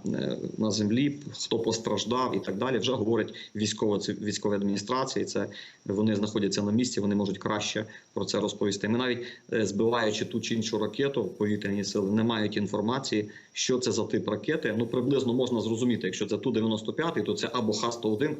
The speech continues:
або Х п'ятсот п'ятдесят п'ять. Якщо це калібр, якщо з моря летіла, то це калібр.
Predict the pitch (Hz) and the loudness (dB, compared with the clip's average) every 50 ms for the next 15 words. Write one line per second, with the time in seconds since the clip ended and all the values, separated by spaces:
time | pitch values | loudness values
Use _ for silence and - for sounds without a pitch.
0 | - - 98 104 107 - - 127 120 - 104 - - 101 - - 98 95 95 - | -6 -4 -2 -2 -2 0 -2 -4 -4 -4 -6 -4 -4 -4 -4 -4 -4 -4 -2 -2
1 | 92 90 - - - - - - - - 127 113 120 113 - 123 120 131 156 151 | -4 -4 -2 -2 -4 -4 -4 -6 -4 -4 -2 0 0 0 0 2 2 2 2 2
2 | 127 127 - - - - - - 120 117 160 151 113 117 135 147 165 160 143 143 | 0 -2 -4 -6 -12 -12 -6 -2 0 2 2 2 2 2 4 4 4 2 2 2
3 | 123 - 143 123 110 104 110 104 - 117 110 - 117 107 98 98 90 95 | 0 2 2 0 0 2 0 -2 -2 -2 -2 0 0 0 0 0 -2 -4